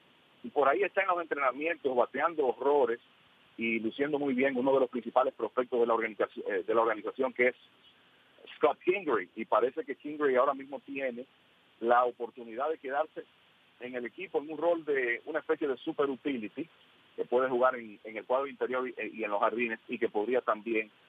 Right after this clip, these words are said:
eh, aportar ofensiva, eh, a este equipo. O sea que es un buen grupo, hay unos jugadores que se han establecido en los últimos años un poquito bajo el radar, porque los Phillies han,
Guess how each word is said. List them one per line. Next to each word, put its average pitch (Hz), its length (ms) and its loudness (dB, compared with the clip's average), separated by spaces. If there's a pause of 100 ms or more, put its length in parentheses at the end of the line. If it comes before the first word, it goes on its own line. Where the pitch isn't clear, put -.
(300)
eh, 107 140 0
aportar 117 440 2
ofensiva, 107 800 -6 (400)
eh, 98 180 -4
a 110 140 6
este 117 160 -4
equipo. 98 380 -8
O - 20 -8
sea 131 180 0
que 131 240 -2
es 160 80 2
un 185 120 -8
buen 175 220 -2
grupo, 165 340 2
hay 139 60 -2
unos 156 140 -2
jugadores 147 420 2
que - 100 -6
se 147 100 -10
han 143 100 -6
establecido 123 800 -2 (360)
en 110 100 -8
los 107 160 -2
últimos 123 420 -6
años 127 240 2
un 117 80 -10
poquito 123 340 -6
bajo 113 240 0
el - 80 -6
radar, 101 440 2
porque 92 220 -12
los 90 140 -12
Phillies 117 300 -10
han, 104 220 -6